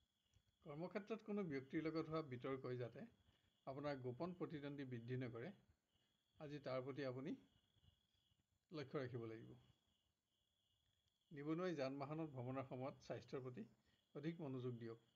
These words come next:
শিক্ষাৰ্থীৰ বাবে দিনটো উদ্বিগ্নতাৰে অতিক্ৰম হ'ব পাৰে, কিন্তু দিনৰ শেষলৈ আপুনি আশা কৰা শুভ সংবাদ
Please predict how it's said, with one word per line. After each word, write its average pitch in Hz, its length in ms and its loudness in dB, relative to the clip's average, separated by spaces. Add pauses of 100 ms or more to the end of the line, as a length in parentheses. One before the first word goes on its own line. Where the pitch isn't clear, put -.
(3500)
শিক্ষাৰ্থীৰ 208 480 2
বাবে 135 220 4 (160)
দিনটো 160 340 2
উদ্বিগ্নতাৰে 151 600 4
অতিক্ৰম 139 380 0
হ'ব 123 220 2
পাৰে, 120 240 -2 (420)
কিন্তু 143 280 -4
দিনৰ 127 300 0
শেষলৈ 131 440 0
আপুনি 139 280 -2 (520)
আশা 143 220 0
কৰা 139 200 2
শুভ 127 260 0
সংবাদ 127 420 -2